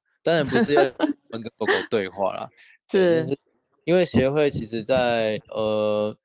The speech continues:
Speaker 1: 全世界都有导盲犬的学校，那大概两年会跟全世界的导盲犬学校都会开一个会，国际的导盲犬
Speaker 2: 嗯，嗯，嗯。
Speaker 1: 的会议，
Speaker 2: 是，是。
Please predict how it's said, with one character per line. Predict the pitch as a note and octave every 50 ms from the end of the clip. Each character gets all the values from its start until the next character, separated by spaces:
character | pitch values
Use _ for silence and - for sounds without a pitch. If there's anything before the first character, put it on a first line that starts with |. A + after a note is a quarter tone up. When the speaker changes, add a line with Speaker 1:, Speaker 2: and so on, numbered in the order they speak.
| _
Speaker 1:
全 | - - C#3+ D#3
世 | D3+ F3 F#3+
界 | F3+ F3
都 | D#3+ E3+ D#3+
有 | D3+
导 | D3 - G#2+
盲 | G2 G2+ G2+ A2
犬 | G#2+ G#2+ G2
的 | G2 F#2+
学 | F#2+ - G2 F#2+ F#2
校， | - - A2+ G2+ G#2
那 | A#2 C3 C3+ C3
大 | - C#3+
概 | C3 C3 C3 B2
两 | G#2+ A2+ G#2+ G2+ G2+
年 | G#2 G#2 G#2
会 | A2 A#2+ C3 B2+ B2
跟 | A2 - B2 A#2+ A#2
全 | A2 - G#2+ G#2
世 | G2+ - A#2 A2
界 | A2 A#2 A2+ A2
的 | G2+ G2+ G2+ G2 F#2+ F#2+ F#2+ G2
导 | - A2 G#2+
盲 | A2 B2 D3
犬 | C#3+ B2+ A#2
学 | A2 - A2
校 | A#2+ B2
都 | A#2+ A#2
会 | A2+ A2+
开 | G#2+ - - G#2 G#2
一 | G2+
个 | F#2 G2 F#2
会， | F2 - - A2 F#2+ - - _ _ _ _ _ _ _
国 | - - G#2+ G#3+
际 | G3+ F3+
的 | - -
导 | G3+ F#3+
盲 | E3+
犬 | - - - F#3
Speaker 2:
嗯， | E3+ D3 - - - _ _ - _ _ _ -
嗯， | G#2+ G#2
嗯。 | G2 F#2+ - E3
Speaker 1:
的 | C3
会 | - B2+ A#2+ A2
议， | G#2
Speaker 2:
是， | - D#3+ D3
是。 | -